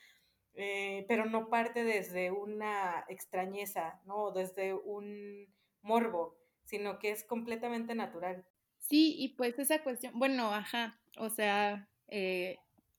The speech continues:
Speaker 2: sabemos el mundo y las sociedades en las que vivimos, y pues creo que, eh,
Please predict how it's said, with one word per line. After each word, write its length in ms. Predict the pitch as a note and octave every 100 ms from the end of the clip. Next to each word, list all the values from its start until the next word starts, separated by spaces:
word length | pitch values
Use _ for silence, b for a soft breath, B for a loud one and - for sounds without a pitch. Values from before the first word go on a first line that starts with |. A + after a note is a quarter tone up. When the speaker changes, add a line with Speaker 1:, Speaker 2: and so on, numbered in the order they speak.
| _ -
Speaker 2:
sabemos 640 | - G3+ G3 A3 A3+ A3+
el 160 | A3 G3+
mundo 440 | G#3 G#3 G#3 G#3+
y 60 | G#3+
las 200 | G3+ G3+
sociedades 640 | G#3 G3 G#3 G3 G#3 G#3+ A3
en 120 | G3+
las 200 | F#3+ -
que 120 | G#3+
vivimos, 760 | G#3 G#3 A3 A3+ A#3 D#4 F4+ -
y 140 | G#3 G#3
pues 220 | G3 G3 -
creo 280 | G3+ G#3
que, 380 | - A3 G#3 - -
eh, 600 | G3+ G3 F#3 F#3 F3